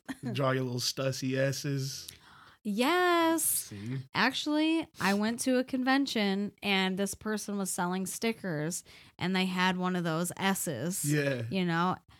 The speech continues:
Speaker 1: if you know, you know.
Speaker 2: They're starting to come back. The kids don't even know what it's for. They're just like, "Ooh, that's
Speaker 1: No.
Speaker 2: a cool looking S."
Speaker 1: I'm gonna, I'm gonna put one of those on the Instagram. You guys can see what
Speaker 2: <laughs>
Speaker 1: the S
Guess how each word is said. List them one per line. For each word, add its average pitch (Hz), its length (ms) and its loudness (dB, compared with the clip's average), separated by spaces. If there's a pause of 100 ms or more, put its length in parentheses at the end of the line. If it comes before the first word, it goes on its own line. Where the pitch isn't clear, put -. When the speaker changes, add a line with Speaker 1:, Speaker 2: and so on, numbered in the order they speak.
(300)
Speaker 1:
if 196 220 0
you 208 80 4
know, 202 460 6
you 196 160 0
know. 151 420 2
Speaker 2:
They're 117 140 -4
starting 180 380 0
to 147 60 2
come 127 280 -2
back. 120 260 -4
The 113 80 -6
kids 165 280 -2
don't 151 180 2
even 107 260 0
know 110 200 -2
what 110 140 -2
it's 104 140 -6
for. 104 220 -10
They're 117 100 -4
just 110 200 -6
like, 113 100 -2
"Ooh, 196 200 4
that's 190 160 4
Speaker 1:
No. 175 260 4
Speaker 2:
a - 40 2
cool 123 80 0
looking 135 220 -2 (140)
S." 127 80 -4
Speaker 1:
I'm 226 120 6
gonna, 233 320 4 (100)
I'm 196 140 0
gonna 202 160 2
put 196 300 -2
one 185 180 -2
of 170 80 0
those 165 260 0
on 170 180 0
the 165 60 -2
Instagram. 170 680 -2
You 160 80 -2
guys 151 240 -4
can 175 180 -6
see 165 280 -2
what 147 280 -2 (380)
Speaker 2:
<laughs> - 340 -12
Speaker 1:
the 180 200 0 (100)
S 165 400 -2